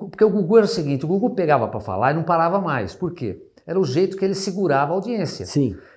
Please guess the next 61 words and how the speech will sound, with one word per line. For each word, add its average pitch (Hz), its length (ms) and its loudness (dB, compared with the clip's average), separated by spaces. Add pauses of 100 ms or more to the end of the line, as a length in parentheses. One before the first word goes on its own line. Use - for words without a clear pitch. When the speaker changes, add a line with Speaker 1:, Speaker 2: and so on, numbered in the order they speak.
(120)
Speaker 1:
E 139 100 2
ele 180 140 4
ficava 180 260 0
muito 196 220 2
ligado 180 500 4
com 151 120 -8
o - 20 0
Ibope. 123 460 2
Então 120 120 -6
ele 156 80 -6
ficava, 190 220 -4
tinha, 202 320 -4 (200)
tinha 185 160 -2
um, 156 340 -2
um - 20 0
relógio 147 460 4
do 147 80 0
Ibope 165 400 2
o - 20 -10
tempo 202 420 -4
todo, 190 420 4
ele 208 100 2
ficava 180 280 0
olhando 165 300 4
aquele, 175 300 -2
ia 135 120 2
falando, 170 420 2
ia 160 80 0
enrolando, 165 420 2
enrolando, 175 300 0
e 208 60 0
eu 226 120 8
dentro 202 340 2
da 208 100 0
banheira, 202 680 4 (300)
né? 131 200 -2 (160)
Speaker 2:
A 262 100 6
água 226 160 8
era 180 120 10
quente 254 300 2
ou 247 60 6
era 208 100 6
fria? 135 240 2
Speaker 1:
Era 175 140 6
quente, 160 460 -2
era 139 120 0
quente, 123 560 -8
era 120 140 -4
Speaker 2:
Ah, - 20 -2
Speaker 1:
quente, 127 200 -6
Speaker 2:
então 117 100 -4
Speaker 1:
era 135 160 0
quente, 170 80 2
era 175 160 8
Speaker 2:
favorecia, 151 180 2
Speaker 1:
morninha 175 320 4
Speaker 2:
né? 151 60 0
Speaker 1:
assim, 120 320 -6
né? 120 160 -8
Speaker 2:
Era, 127 160 -4
favorecia. 127 680 -2